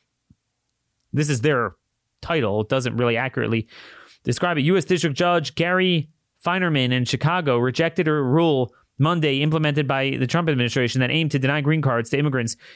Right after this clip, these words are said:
utilizing food stamps and other public benefits. Folks, this is, this is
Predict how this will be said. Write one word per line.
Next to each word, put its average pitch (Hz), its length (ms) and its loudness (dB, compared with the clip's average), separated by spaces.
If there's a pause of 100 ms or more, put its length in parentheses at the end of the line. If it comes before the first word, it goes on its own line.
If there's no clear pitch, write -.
utilizing 139 460 2
food 165 200 0
stamps 127 300 -2
and 131 80 0
other 127 340 0 (140)
public 131 260 -2
benefits. 113 520 -4 (2250)
Folks, - 380 -2 (360)
this 175 380 0
is, 127 760 0 (2000)
this 202 340 0
is 127 720 0